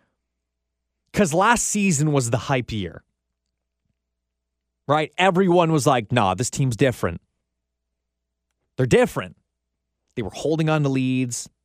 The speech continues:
It was the best defensively, def-, defensive performance that they have had in recent memory, in recent years. The goaltending was incredible in the playoffs. They were up three one against Montreal,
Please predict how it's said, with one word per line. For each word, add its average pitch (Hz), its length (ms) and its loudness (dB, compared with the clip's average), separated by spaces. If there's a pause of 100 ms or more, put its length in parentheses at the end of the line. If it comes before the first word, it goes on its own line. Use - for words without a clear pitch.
It 131 60 -4
was 117 160 -6
the - 60 -6
best 147 320 -2 (120)
defensively, 123 880 -4 (460)
def-, - 260 -10
defensive 143 480 -2
performance 135 540 0
that 120 160 -2
they 127 100 0
have 113 80 -2
had 107 460 0 (480)
in 117 180 -2
recent 135 380 -4
memory, 117 440 0
in 101 120 -2
recent 131 360 -4
years. 110 520 -4 (560)
The 104 80 -8
goaltending 156 500 0
was 127 240 -2
incredible 143 720 -2
in 143 60 0
the 131 80 -2
playoffs. 110 720 -2 (600)
They 110 80 -4
were 98 240 -4
up 151 220 0
three 160 260 0
one 143 220 2
against 131 300 -2
Montreal, 95 800 -2